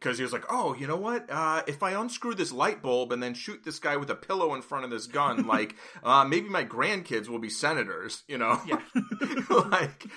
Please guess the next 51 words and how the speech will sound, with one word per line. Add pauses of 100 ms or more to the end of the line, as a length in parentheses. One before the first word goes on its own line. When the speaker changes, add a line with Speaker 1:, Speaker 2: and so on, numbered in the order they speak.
(140)
Speaker 1:
it
was
much
more
just,
like,
dealing
with
what
was
in
front
of
him,
and
then
over
time
being
like,
"Oh,
we
can
build
this
and, (320)
you
know,
build
Speaker 2:
Right.
Speaker 1:
power
and
then
legitimize." (540)
Um, (100)
and
I
mean,
it
was
Michael
who
I
think
made
the
really
strong
push
to, (120)
to